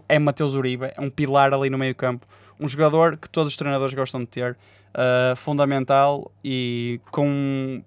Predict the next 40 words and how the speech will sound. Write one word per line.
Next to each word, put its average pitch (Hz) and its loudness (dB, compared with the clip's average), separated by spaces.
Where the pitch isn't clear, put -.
perspectivas 147 -2
boas 139 0
também 139 -4
para 139 2
renovar 135 -2
pelo 131 -6
Porto, 131 -8
o 127 -12
que - -10
por - -16
si 139 -6
só 131 -4
seria 131 -8
uma 127 -4
boa, 127 -6
excelente 131 -8
notícia. 127 -12
E 277 -2
acho 277 0
que 143 -2
estes 156 -2
foram 165 2
os, 151 -6
os 156 -8
destaques - 0
também 156 0
do 143 -2
Porto, 147 -2
ah, 127 -2
no 127 -4
campeonato. 135 0
Acho - 0
que - -12
foi 160 0
uma 160 4
conquista 156 -2
também 147 0
merecida, 156 0
digo 127 -4
eu, 127 -4